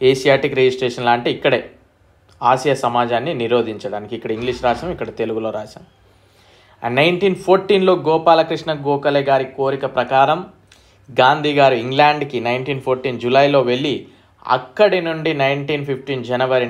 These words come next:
నైన్త్న గాంధీజీ కుటుంబం స్వదేశానికి రావడం జరిగింది. దీన్నే మనం ఎన్ఆర్ఐ డే అంటాం. ఎన్ఆర్ఐ డే ఎప్పుడు? ప్రవాస భారతీయ దినోత్సవం అంటారు కదా, నైన్టీన్ ఫిఫ్టీన్ జనవరి నైన్త్.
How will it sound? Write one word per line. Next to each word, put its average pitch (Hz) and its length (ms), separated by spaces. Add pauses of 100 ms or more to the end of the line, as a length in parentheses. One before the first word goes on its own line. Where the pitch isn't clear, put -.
నైన్త్న 143 600 (560)
గాంధీజీ 135 480 (100)
కుటుంబం 123 360 (100)
స్వదేశానికి 127 800
రావడం 110 300 (120)
జరిగింది. 101 500 (760)
దీన్నే 127 320 (120)
మనం 127 180 (200)
ఎన్ఆర్ఐ 135 380 (140)
డే 127 80 (220)
అంటాం. 110 280 (1080)
ఎన్ఆర్ఐ 120 360 (120)
డే 143 80 (580)
ఎప్పుడు? 165 220 (160)
ప్రవాస 127 360 (360)
భారతీయ 120 360 (200)
దినోత్సవం 107 420
అంటారు 110 260
కదా, - 140 (1500)
నైన్టీన్ 127 460
ఫిఫ్టీన్ 170 360 (100)
జనవరి 120 440 (400)
నైన్త్. 104 400